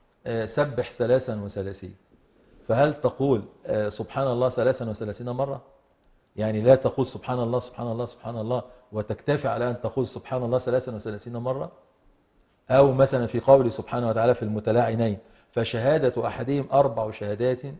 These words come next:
بالله"، فهل هو يقسم، يعني يقسم هنا بالله،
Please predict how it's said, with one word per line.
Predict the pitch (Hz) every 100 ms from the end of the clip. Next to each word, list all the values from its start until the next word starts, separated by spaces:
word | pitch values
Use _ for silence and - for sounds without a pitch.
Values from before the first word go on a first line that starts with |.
| - _
بالله"، | 107 143 165 175 - - _ _
فهل | 107 127 151
هو | 127 147 139 123 -
يقسم، | 107 113 120 151 - - 92 85 _ -
يعني | 98 113
يقسم | 123 - 98
هنا | 95 92
بالله، | 90 87